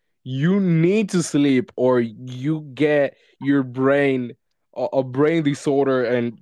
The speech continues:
you gonna die. <laughs> That's, that's every human. That's not a hobby. That's something. Okay, probably it ca-,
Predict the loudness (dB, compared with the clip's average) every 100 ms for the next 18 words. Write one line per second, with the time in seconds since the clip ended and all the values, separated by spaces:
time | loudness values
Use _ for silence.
0 | -20 -14 -6 -2 -2 -2 -4 -4 -4 -4
1 | -4 -4 -12 _ _ -20 -20 -16 -18 -18
2 | _ -20 -20 _ _ -4 0 2 0 -6
3 | -20 -20 -20 -2 0 0 -4 -16 -2 2
4 | 2 2 0 -2 0 0 -2 -6 -16 _
5 | -2 0 0 0 0 0 -2 -6 -6 -4
6 | -4 -4 -6 -6 -12 _ -8 -6 -4 -4
7 | -4 -2 -4 -4 -6 -10 -12 -12 -16